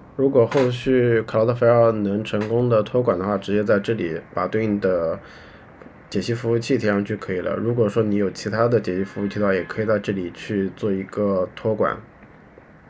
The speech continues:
一个基本的域名管理的话就是这样。另外的话可以看一下，这里有，它有说明这个续期问题。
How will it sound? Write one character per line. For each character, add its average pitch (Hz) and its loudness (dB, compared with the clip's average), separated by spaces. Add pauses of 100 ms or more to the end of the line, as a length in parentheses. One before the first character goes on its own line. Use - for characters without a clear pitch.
(4000)
一 123 -4
个 131 4
基 202 -4
本 135 4
的 104 2
域 143 2
名 123 2
管 117 2
理 123 2
的 98 0
话 104 -4
就 107 -4
是 104 -2
这 101 -2
样。 80 -4 (1040)
另 160 4
外 147 8
的 147 6
话 139 8
可 131 2
以 131 4
看 127 -2
一 101 -2
下， 101 0
这 110 -2
里 104 -2
有， 98 -2 (100)
它 127 -4
有 104 2
说 117 -2
明 95 -2
这 113 -6
个 98 -4
续 120 -6
期 117 -6 (300)
问 113 0
题。 90 -6